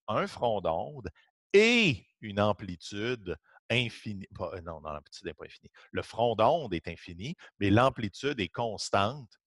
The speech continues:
sur l'ensemble, euh, sur, sur l'ensemble du front d'onde à l'infini. OK ? Parfait. Euh, OK, euh, on continue.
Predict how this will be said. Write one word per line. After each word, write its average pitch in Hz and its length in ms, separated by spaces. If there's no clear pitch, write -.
sur 135 400
l'ensemble, 110 840
euh, 85 280
sur, - 200
sur - 260
l'ensemble 113 420
du - 80
front 82 280
d'onde 101 360
à 85 100
l'infini. 85 400
OK ? 73 200
Parfait. 110 480
Euh, 110 1160
OK, 107 140
euh, - 460
on 90 200
continue. 120 600